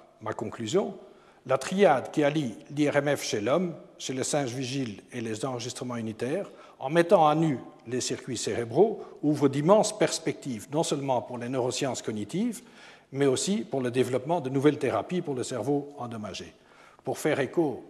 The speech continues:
aux pa-, aux paroles de Jean-Pierre Changeux lors de sa dernière leçon, le cerveau peut enfin être abordé de manière frontale. Vu la vocation d'excellence du Collège de France, il paraît naturel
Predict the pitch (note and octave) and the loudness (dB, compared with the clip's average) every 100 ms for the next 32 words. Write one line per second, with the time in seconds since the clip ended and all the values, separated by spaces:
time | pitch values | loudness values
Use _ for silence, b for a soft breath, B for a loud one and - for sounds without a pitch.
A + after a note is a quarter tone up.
0 | - - B2+ G#2+ B2+ - A2+ G#2 A#2+ D3 | -20 -14 -12 -8 -8 -6 -8 0 2 2
1 | A#2 A2 B2 - B2+ - B2 A#2 C3+ A2+ | 2 -2 -4 -2 -4 -4 -6 -2 -2 -2
2 | A#2+ G#2 - G2 C#3+ D#3 B2+ A2+ G2+ C#3+ | -4 -6 -8 -2 0 0 -4 -6 -6 -4
3 | F#3 - B B B A#2+ A#2 G#2 - - | -4 -8 B B B -8 -8 -8 -4 0
4 | B2 G2+ E3+ F3+ - A#2+ A#2 - D#3+ B2+ | 0 4 4 4 -2 -6 -2 0 0 -2
5 | A#2+ G#2 G2 A#2 D3 A2+ A2+ A#2+ A2+ - | -4 -2 -4 -2 -4 -4 -6 -6 -6 -8
6 | C3 G2+ D#2+ - - _ b b b b | -8 -8 -10 -12 -20 _ b b b b
7 | b b G2 C#3+ C#3+ A#2+ D3 C#3 - D#3+ | b b -4 0 4 4 4 2 0 0
8 | A#2 D#3 - D3 C3+ G#2+ A2 G#2+ A#2+ A2 | 0 -2 0 0 0 -2 -6 -8 -6 -6
9 | G2 F2+ C3+ E3 D#3 A#2+ A2+ A#2 B2+ D3+ | -6 -8 -6 -6 -6 -6 -4 -2 0 0
10 | A2 B2 E3 | -2 -2 -4